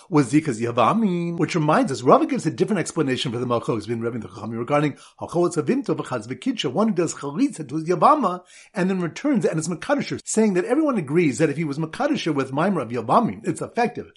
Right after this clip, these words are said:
They disagree if they said he's Kachli Bezikas Yavamim, you're Mekadosh to me with the Zika of Yavamim. Rebbe holds Yesh Zika, that there is a strong Zika bond between the Yavam and the Yavama, and once Chalitza is done,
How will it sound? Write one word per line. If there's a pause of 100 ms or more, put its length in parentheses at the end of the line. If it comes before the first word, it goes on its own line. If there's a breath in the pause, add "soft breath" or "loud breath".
(280 loud breath)
They
disagree
if
they
said
he's
Kachli
Bezikas
Yavamim,
you're
Mekadosh
to
me
with
the
Zika
of
Yavamim. (380 loud breath)
Rebbe
holds (120)
Yesh
Zika,
that
there
is
a
strong
Zika
bond (280 loud breath)
between
the
Yavam
and
the
Yavama,
and
once (100)
Chalitza
is
done,